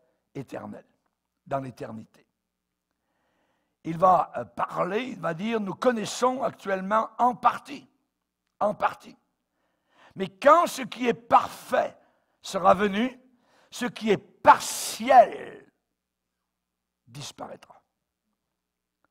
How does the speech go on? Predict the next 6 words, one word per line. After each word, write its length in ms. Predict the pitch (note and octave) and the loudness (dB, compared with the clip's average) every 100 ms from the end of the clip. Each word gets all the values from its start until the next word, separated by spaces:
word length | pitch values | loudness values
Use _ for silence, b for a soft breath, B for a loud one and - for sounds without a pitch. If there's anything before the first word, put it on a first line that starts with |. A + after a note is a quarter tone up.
| _ _ _ _ | _ _ _ _
La 80 | - | -16
connaissance 680 | - E3 E3 - E3+ D#3 - | -10 -8 -8 -8 -8 -8 -12
que 100 | C3+ | -14
nous 180 | C3+ B2 | -10 -6
avons 380 | C3 C3+ D3 b b b b _ _ - | -6 -6 -8 b b b b _ _ -12
actuelle, 640 | C#3+ - C#3 C#3 D#3 | -12 -12 -12 -10 -12